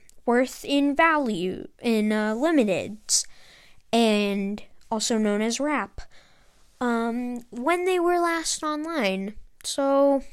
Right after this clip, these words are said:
you know, I obviously, um, found, I, so, I had this account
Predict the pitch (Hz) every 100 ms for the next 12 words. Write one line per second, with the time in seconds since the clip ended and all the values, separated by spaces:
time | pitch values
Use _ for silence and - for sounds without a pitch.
0 | - - - - - - - - - -
1 | - 240 202 247 - - _ _ - -
2 | - - - 240 226 208 226 226 226 -
3 | 220 220 214 269 302 _ _ _ _ _
4 | _ _ _ _ _ 226 214 208 202 202
5 | 202 233 - - - _ _ _ _ _
6 | _ 294 311 214 220 277 339 370 _ _
7 | _ _ _ _ _ _ _ _ - 220
8 | 214 208 202 220 _ - _ _ _ _
9 | _ _ - - 254 233 220 220 - -
10 | - _ _ _ - - 330 415 - 339
11 | 294 302 302 320 220 202 247